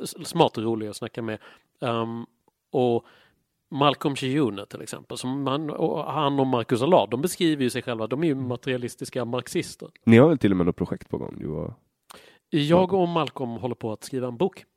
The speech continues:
Speaker 1: tillsammans. Ja.
Speaker 2: Hur, vad vill du berätta? För att jag har hört dig säga det, men jag har inte, jag vet ingenting om innehållet.
Speaker 1: Nej, men jag, jag kan inte avslöja någonting mer för att det är för töntigt att prata om böcker som, som inte är färdiga.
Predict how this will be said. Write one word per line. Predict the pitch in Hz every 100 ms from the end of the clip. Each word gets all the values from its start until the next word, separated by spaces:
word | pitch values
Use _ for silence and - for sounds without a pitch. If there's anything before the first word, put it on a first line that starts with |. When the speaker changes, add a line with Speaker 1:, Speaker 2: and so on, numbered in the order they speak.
| _
Speaker 1:
tillsammans. | - 123 92 92 - -
Ja. | 113 170 _ _ _ _ _ _ _ -
Speaker 2:
Hur, | 117 110 80
vad | 101 107 101 78 69
vill | 95 101
du |
berätta? | 90 117 - -
För | -
att | 87
jag | 104
har | 139
hört | 117 -
dig | 98 90
säga | 92 127 95 85
det, | - -
men | 85 82
jag | 80
har | 95
inte, | 98 92 _ -
jag | -
vet | 95 95
ingenting | 95 82
om | 87
innehållet. | 90 160 185
Speaker 1:
Nej, |
men | 190
jag, | 180
jag | 170 160
kan | 170
inte | 175 - 151
avslöja | 151 156 139 156 135
någonting | 131 127 131 123 120 127 - 131
mer | 127 110 107
för | 101 117
att | 107
det | - 113
är |
för | - 120 113 165 165
töntigt | 147 143 123 113
att | 110
prata | 120 110 120
om | 107
böcker | 104 - 104
som, | 117 104 101 98 _ _ _
som | 120
inte | 107 113
är |
färdiga. | - 110 110